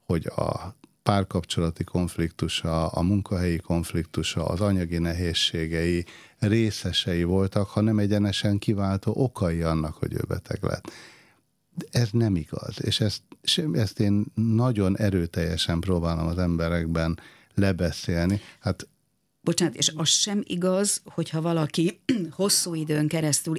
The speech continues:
Speaker 2: éveken <clears throat> keresztül van kitéve az úgynevezett,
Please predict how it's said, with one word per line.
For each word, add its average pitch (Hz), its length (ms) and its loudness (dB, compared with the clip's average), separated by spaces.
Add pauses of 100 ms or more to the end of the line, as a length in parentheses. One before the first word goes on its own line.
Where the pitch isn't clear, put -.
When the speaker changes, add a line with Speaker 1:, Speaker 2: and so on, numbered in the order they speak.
Speaker 2:
éveken 190 680 2 (140)
<clears throat> 202 240 2
keresztül 180 440 2
van 170 180 2
kitéve 165 560 -2 (460)
az 165 180 2
úgynevezett, 175 800 0